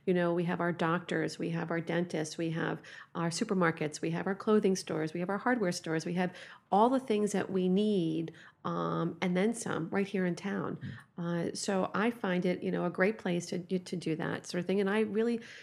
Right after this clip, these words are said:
Speaker 1: feel an obligation to support our local businesses for that reason, because, you know, no one's making, uh, a fortune, uh,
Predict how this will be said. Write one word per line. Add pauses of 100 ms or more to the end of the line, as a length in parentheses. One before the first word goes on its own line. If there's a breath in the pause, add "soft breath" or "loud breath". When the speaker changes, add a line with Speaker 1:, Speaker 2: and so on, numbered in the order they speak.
(160 loud breath)
Speaker 1:
feel
an
obligation
to
support
our
local
businesses
for
that
reason,
because, (260 loud breath)
you
know, (120)
no
one's
making, (260 loud breath)
uh,
a
fortune, (260 loud breath)
uh,